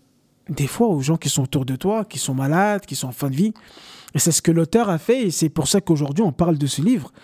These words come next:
et qu'on peut faire profiter les gens. C'est de questionner les gens qui sont autour de toi, et de voir. Très, très important. Ne pas avoir ce,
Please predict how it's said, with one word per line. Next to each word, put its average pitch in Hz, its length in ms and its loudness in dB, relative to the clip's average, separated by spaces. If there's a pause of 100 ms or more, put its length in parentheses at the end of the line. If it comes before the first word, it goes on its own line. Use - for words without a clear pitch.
(360)
et 165 80 -2
qu'on 160 180 2
peut 170 200 2
faire 147 220 -2
profiter 170 540 0
les 190 100 2
gens. 196 220 -2 (440)
C'est 254 120 -6
de 269 100 0
questionner 302 460 2
les 180 100 2
gens 165 180 0
qui 139 120 -10
sont 143 140 -6
autour 131 260 -8
de 131 80 -4
toi, 277 220 -4 (840)
et 226 80 -2
de 175 100 0
voir. 220 440 -8 (3500)
Très, 233 220 -2
très 180 280 -4
important. 185 440 -8 (1500)
Ne 170 120 4
pas 214 140 4
avoir 190 240 2
ce, 170 240 2